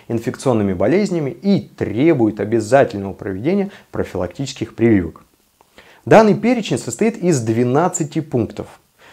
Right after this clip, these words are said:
Туда входят работы в организациях, осуществляющих образовательную деятельность,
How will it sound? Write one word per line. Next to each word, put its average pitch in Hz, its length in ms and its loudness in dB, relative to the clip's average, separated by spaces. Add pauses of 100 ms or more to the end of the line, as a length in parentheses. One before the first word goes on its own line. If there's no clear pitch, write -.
(120)
Туда 233 260 8
входят 151 440 2
работы 156 420 2
в 101 180 -10
организациях, 139 840 0
осуществляющих 196 640 -4
образовательную 127 760 -2
деятельность, 117 460 -8